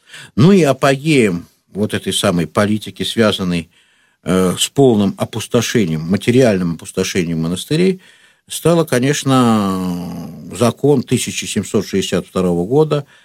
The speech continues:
принятый императором Петром Третьим, потом приостановленный Екатериной Великой, а потом снова, так сказать, как бы введённым в действие, м, который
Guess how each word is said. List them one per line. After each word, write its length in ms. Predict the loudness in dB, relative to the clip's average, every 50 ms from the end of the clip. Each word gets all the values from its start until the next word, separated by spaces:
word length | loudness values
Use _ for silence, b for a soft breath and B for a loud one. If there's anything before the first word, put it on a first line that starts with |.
| b b b b _
принятый 640 | 2 2 4 6 4 4 2 2 0 0 0 2 0
императором 600 | -2 0 2 2 2 2 0 0 -2 -4 -4 -4
Петром 400 | -4 -6 -6 -4 -2 -4 -4 -4
Третьим, 400 | -2 -2 -2 -2 -2 -4 -8 -4
потом 280 | -2 -2 0 0 0 0
приостановленный 840 | 2 2 2 2 2 0 0 2 2 4 4 2 2 2 0 -2
Екатериной 500 | -2 -4 -8 -6 -4 -2 -2 0 2 2
Великой, 260 | 2 2 2 0 0
а 40 | -2
потом 260 | -2 0 0 0 -2
снова, 380 | 0 0 2 2 4 4 2 0
так 120 | -2 -6
сказать, 280 | -12 _ -10 -10 -10 b b b b b b b b b b
как 120 | -4 0 2
бы 220 | 2 2 2 0 b b b b b -10
введённым 600 | 0 2 2 4 4 4 4 6 4 4 2 2
в 80 | 0
действие, 600 | 0 0 0 0 0 -4 -6 -2 -2 -2 -2 -2 -6 _ _ _ _ _ _ _ _ _ _ -6
м, 360 | -2 -2 0 2 0 0 -2 -2 -2
который 580 | -2 -2 0 2 2 4 4 4 2 0 -2